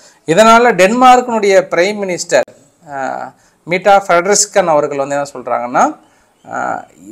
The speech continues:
"உடனடியா எனக்கு என்ன பண்ணுவீங்களே தெரியாது, டென்மார்க்கெல்லாம் ரொம்ப டென்ஷன் ஆயிடுவோங்க நாங்க, ஆயுதங்களுக்கான பர்மிஷனை கொடுங்க,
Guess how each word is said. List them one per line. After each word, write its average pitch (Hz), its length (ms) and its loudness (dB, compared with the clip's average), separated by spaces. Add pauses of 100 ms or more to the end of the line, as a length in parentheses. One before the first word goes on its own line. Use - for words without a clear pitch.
(100)
"உடனடியா 185 840 2
எனக்கு 135 320 -10
என்ன 165 160 -4
பண்ணுவீங்களே 147 460 -8
தெரியாது, 123 500 -10 (420)
டென்மார்க்கெல்லாம் 160 600 -2
ரொம்ப 139 200 -8
டென்ஷன் 147 360 -10
ஆயிடுவோங்க 131 300 -8
நாங்க, - 340 -14 (640)
ஆயுதங்களுக்கான 170 840 0
பர்மிஷனை 165 600 -6
கொடுங்க, 156 480 -8